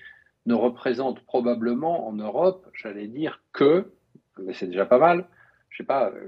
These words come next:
quinze ou vingt pour cent de l'information qui sera, euh, qui, qui est jugée nécessaire par la C S R D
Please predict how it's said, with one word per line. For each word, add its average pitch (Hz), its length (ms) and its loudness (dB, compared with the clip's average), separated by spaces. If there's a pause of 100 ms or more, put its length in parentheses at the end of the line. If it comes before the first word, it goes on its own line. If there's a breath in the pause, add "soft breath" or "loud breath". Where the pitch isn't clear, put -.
quinze 127 340 -4
ou 107 80 -6
vingt 123 180 -2
pour - 280 -8
cent 156 340 -2
de 127 120 -6
l'information 107 680 -8
qui - 160 -10
sera, 117 560 -2
euh, 104 140 -8
qui, - 180 -14
qui - 320 -6
est 110 60 2
jugée 117 320 0
nécessaire 113 520 -2
par 110 140 0
la 101 160 -4
C - 160 -6
S 101 260 -6
R 110 60 -2
D 175 220 2